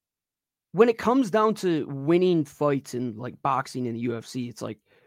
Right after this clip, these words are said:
if you can get to the last round and give yourself, self a chance, look at Leon Edwards when he knocked out Kamaru Usman. It's the last second. And he pulled off what the Cardinals did. He gave himself a chance that even if you're outclassed,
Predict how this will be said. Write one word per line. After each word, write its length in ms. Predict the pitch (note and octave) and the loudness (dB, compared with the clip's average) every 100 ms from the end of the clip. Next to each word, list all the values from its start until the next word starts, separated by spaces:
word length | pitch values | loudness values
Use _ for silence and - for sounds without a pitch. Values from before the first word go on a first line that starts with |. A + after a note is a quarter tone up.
| _ _ _ _ | _ _ _ _
if 140 | D3+ C#3+ | -4 4
you 140 | B3+ | 4
can 220 | D4+ A#3 | 6 2
get 260 | C#3 D#3 F#3 | 6 4 6
to 100 | G3 | 2
the 100 | F3+ | 2
last 380 | C#3 C3+ D#3 - | 2 4 4 2
round 260 | C#3+ D3 | 0 2
and 100 | D#3 | 0
give 180 | C3 D3 | 0 -2
yourself, 340 | D#3+ D3+ D#3+ D3 - | -2 -2 -2 -2 -14
self 300 | - F3 E3 | -2 -2 -2
a 40 | |
chance, 440 | B2+ C#3 C#3 D#3 - _ _ _ | -4 -2 -2 -2 -10 _ _ _
look 180 | G3 G#3+ | 2 6
at 140 | G#3 G#3+ | 6 4
Leon 460 | D3+ D#3+ F3 E3+ D3 | 0 2 4 2 0
Edwards 420 | D3 B2+ A#2 A2 | -4 -6 -10 -6
when 120 | C3+ | -4
he 60 | B2+ | -2
knocked 380 | B2 B2 C3 | -2 -4 -2
out 200 | B2+ A#2+ | -2 -2
Kamaru 580 | - B2 A#2+ A#2+ G2 - | -6 -10 -8 -8 -8 -8
Usman. 300 | G#2+ - A2 | -8 -10 -12
It's 180 | B2 - | -12 -4
the 80 | D3+ | -4
last 580 | C#3+ D3+ D#3 G3+ - - | -2 2 4 4 2 2
second. 380 | C4+ - A#2 - _ _ _ _ _ _ _ _ _ _ _ _ _ _ | 2 2 -8 -12 _ _ _ _ _ _ _ _ _ _ _ _ _ _
And 140 | D3+ | 0
he 100 | D3+ | 2
pulled 240 | A3 A3 G3+ | 6 8 10
off 200 | G3 G3 | 10 8
what 100 | G#3 | 4
the 60 | |
Cardinals 400 | F#3+ G3 A#3+ A3 | 4 6 6 4
did. 200 | - C3+ - | 0 -4 0
He 180 | A3 | 0
gave 260 | G#3 A3 A#3 | 4 4 4
himself 400 | A3 G#3 A3+ G#3+ | 2 2 2 2
a 60 | F#3+ | 0
chance 420 | - F#3+ D3 - | 0 2 2 0
that 140 | C3 | -2
even 280 | - G3+ G#3+ | -2 0 2
if 120 | F#3+ | 2
you're 140 | D3 - | -2 -2
outclassed, 760 | D3+ F#3 - F#3 F#3 E3+ E3 | 2 2 0 0 4 4 2